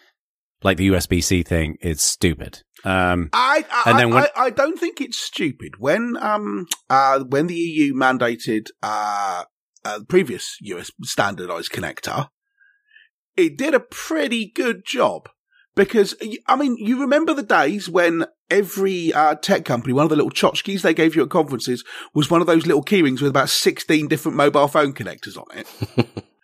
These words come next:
Speaker 2: Right?
Speaker 1: Yep.
Speaker 2: When did you last see one of those? The answer is hardly ever, because everyone standardized on micro U S B, but they weren't going to bother until someone made them. Right? I am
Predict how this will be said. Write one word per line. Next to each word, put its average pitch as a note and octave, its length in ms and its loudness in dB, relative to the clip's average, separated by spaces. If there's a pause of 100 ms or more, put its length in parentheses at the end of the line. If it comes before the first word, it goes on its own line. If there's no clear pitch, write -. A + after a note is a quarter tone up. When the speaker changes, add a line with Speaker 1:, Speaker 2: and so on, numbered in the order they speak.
(160)
Speaker 2:
Right? C#3+ 120 4
Speaker 1:
Yep. E3+ 140 2
Speaker 2:
When C4+ 180 -2
did C#4 200 -2
you C4+ 120 -2
last A3+ 280 0
see G#3+ 180 0
one F#2 180 -4
of - 160 -20
those? - 460 -10
The F#3 140 4
answer A3 240 0
is G#3 180 -4
hardly F#3+ 340 4
ever, D#3+ 100 2
because D#3 220 -6
everyone F#3 400 2
standardized E3 520 2
on D3 100 0
micro D3+ 320 0
U C#3 180 0
S C3+ 80 -6
B, D3+ 100 -2
but A#2+ 140 -4
they D3+ 100 2
weren't G3 400 0
going A#3 240 2
to G3 80 -10
bother F#3+ 600 2 (520)
until F3+ 300 4
someone F3+ 520 0
made F3 440 2
them. - 100 -20 (960)
Right? B2 240 0
I A#3 180 4
am A#3+ 160 2